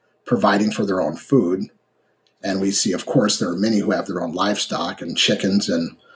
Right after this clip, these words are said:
of course, they all pretty much have fruit and vegetable gardens. They're providing for their own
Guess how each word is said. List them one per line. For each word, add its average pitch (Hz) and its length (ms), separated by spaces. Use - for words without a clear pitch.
of - 140
course, - 320
they - 120
all 104 260
pretty 95 180
much 92 200
have - 180
fruit 101 220
and 95 100
vegetable 87 340
gardens. 87 640
They're 110 100
providing 101 420
for 104 120
their 98 160
own 95 320